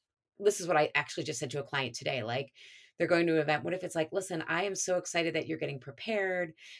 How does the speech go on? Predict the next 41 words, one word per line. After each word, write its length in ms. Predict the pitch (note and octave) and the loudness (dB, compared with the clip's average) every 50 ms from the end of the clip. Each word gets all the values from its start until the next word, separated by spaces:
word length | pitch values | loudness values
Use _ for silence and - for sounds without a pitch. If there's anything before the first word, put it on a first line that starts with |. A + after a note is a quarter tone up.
| - _ - | -20 _ -2
and 340 | D3+ D3 C#3+ C#3 C3+ A2+ - - | 0 2 2 2 2 0 0 2
I 100 | E3+ F3+ | 2 4
really 320 | F3 F3 G3 G3 F#3 F#3 | 4 4 4 4 4 2
wanna, 380 | E3 E3 E3 E3 D#3+ D3+ - - - | 2 2 2 2 2 0 -2 -2 -4
like, 220 | D3 C#3+ C3+ - _ - _ _ _ - | -2 -2 -2 -2 _ -20 _ _ _ 0
I 60 | D#3+ D#3+ | 0 2
wanna 180 | D3+ D3 C#3 | 2 0 -2
contribute, 680 | C#3 - C#3 C#3 - - C#4 A3+ A#3+ A3+ G#3+ G#3 G3+ - - | -2 -6 -8 -6 -2 -2 2 4 6 6 6 6 4 4 4
or 320 | E3 D#3+ D#3 D3 - - _ _ | 4 6 6 6 4 0 _ _
here 260 | - D#3 F3 G3+ G#3 G#3+ | -10 -2 2 4 6 6
are 40 | G#3 | 4
my 140 | F#3+ F#3+ F#3 | 4 2 0
dietary 460 | D#3 E3 D3+ D#3 D#3+ D#3 D#3+ D#3 D#3 | 2 2 4 4 2 2 2 0 0
constrictions. 760 | D3+ D3+ C#3+ - - G3 F#3 - - F3+ F3 E3+ E3+ D#3 D#3+ - - - - - _ - | 0 -2 -8 -6 -6 -6 -6 -6 -6 -6 -4 -4 -6 -6 -8 -10 -14 -16 -20 -20 _ 0
Like, 180 | - E3 D#3 - - | 4 4 4 6 4
are 80 | F3+ E3 | 2 4
there 180 | F3+ F3 E3+ | 6 6 6
ways 260 | D#3 E3+ F3 F3+ F3 - | 6 4 4 2 2 0
that 140 | E3+ - | 0 2
we 140 | D#3+ D#3+ D#3 D#3 | 4 4 2 2
can, 260 | - D#3+ D#3 C#3+ C#3+ | 4 0 2 2 2
like, 260 | C#3+ C#3 C#3 C3+ - | 0 0 -2 -2 -4
have 240 | - - D#3 D#3 - | -8 -2 -2 -2 -2
some 240 | - - F3 F3+ E3+ | 0 -4 -4 -4 -2
stuff 260 | - - F3+ E3 - | -2 -2 -2 -2 -2
that 100 | C#3 - C#3 | -4 -4 -4
we 100 | D3 B2 | -4 -6
can 180 | - C#3 C#3 - | -6 -8 -6 -4
all 280 | - D#3 F3+ F#3 - - | -4 -2 -2 -2 0 0
eat?" 300 | G3 F#3+ F#3 F3 D#3+ - _ - - - - - - - - _ - | 0 0 0 0 -2 -4 _ -20 -20 -20 -20 -18 -18 -20 -12 _ 4
And 160 | F3+ F3+ F3 | 4 6 8
that's 280 | F3 F3 G#3 B3 A#3+ - | 6 6 6 4 -2 -4
part 240 | - - A3 G#3+ F#3+ | -6 -4 -2 0 0
of 80 | E3+ | 0
what 100 | - - | 0 0
I'm 80 | D3 D3+ | -2 -2
talking 300 | - C#3+ C#3+ C#3+ D3 D3+ | -2 -4 -4 -4 -2 -2
about, 260 | C#3+ C#3 C#3 C3+ B2+ - | 0 2 0 0 0 0
like, 220 | C#3+ C#3 B2+ - | 0 0 0 -2
bringing 520 | - C#3 - E3+ E3 D#3+ E3+ E3 D#3+ D#3+ D3 | -10 -8 0 2 4 4 4 2 2 2 2
that, 280 | C#3+ C#3+ C#3 C#3 - | 2 2 2 2 0